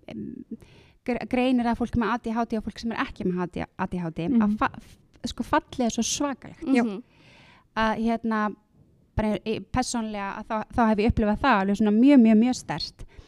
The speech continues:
Speaker 1: Og þá, hérna, eins, eins sósíal og ég er og, og kannski svona, flestir myndu kannski að ég líta á mig sem svona extrovert, þá á ég hérna til dæmis mjög góða vinkonu sem er búin að vinkonu mín síðan að við fæddumst eiginlega. <laughs> Kolli.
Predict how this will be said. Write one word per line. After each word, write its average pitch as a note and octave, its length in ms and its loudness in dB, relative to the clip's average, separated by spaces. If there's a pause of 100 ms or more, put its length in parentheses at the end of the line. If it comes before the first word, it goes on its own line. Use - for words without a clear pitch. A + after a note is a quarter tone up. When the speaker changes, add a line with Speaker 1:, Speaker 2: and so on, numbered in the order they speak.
(220)
Speaker 1:
Og A3 120 0
þá, C#4 340 6 (100)
hérna, A3+ 520 0
eins, A3+ 260 -8
eins G#3+ 180 -2
sósíal B3+ 480 2
og A3 60 -4
ég B3 260 -2
er G3+ 120 -4
og, F#3+ 160 -4
og G#3 80 -8
kannski A3 240 -4
svona, G3+ 260 0 (540)
flestir A#3 260 0
myndu A3 160 -2
kannski A3+ 220 -4
að G#3 140 -4 (260)
ég A#3 100 -4
líta A#3 220 -2
á A3 40 0
mig A3 100 0
sem A3 140 -2
svona G#3+ 260 2
extrovert, - 460 -2
þá A#3+ 120 0
á A#3 100 6
ég A3+ 120 2
hérna G#3+ 180 -8
til G#3+ 80 -10
dæmis - 160 -12
mjög A3 160 0
góða A3 160 -2
vinkonu B3 320 0
sem C4 60 0
er A#3 40 0
búin G#3+ 140 -4
að A3 100 0
vinkonu A3+ 200 2
mín G#3+ 120 0
síðan G#3+ 220 -2
að A3+ 120 -4 (160)
við A#3 80 0
fæddumst A#3+ 540 0
eiginlega. E4 640 2
<laughs> - 0 -
Kolli. B3 300 -14